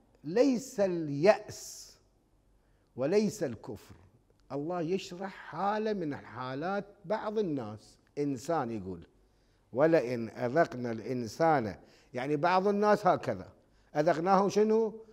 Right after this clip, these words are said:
منا رحمة، أعطيناه ثروة، أمان، صحة، عافية، "ثم نزعناها منه"، أخذناها منه هذه الرحمة،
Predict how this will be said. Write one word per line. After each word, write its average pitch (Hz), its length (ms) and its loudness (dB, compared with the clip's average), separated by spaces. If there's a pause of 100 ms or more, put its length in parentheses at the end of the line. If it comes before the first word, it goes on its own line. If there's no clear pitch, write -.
(200)
منا 170 680 6
رحمة، 147 600 0 (560)
أعطيناه 175 540 6 (540)
ثروة، 156 640 6
أمان، 156 420 2
صحة، 156 400 -2
عافية، 160 720 2 (460)
"ثم 254 460 6
نزعناها 202 880 6
منه"، 160 480 -2 (1700)
أخذناها 190 680 6
منه 143 340 0
هذه 139 260 0
الرحمة، 131 480 -6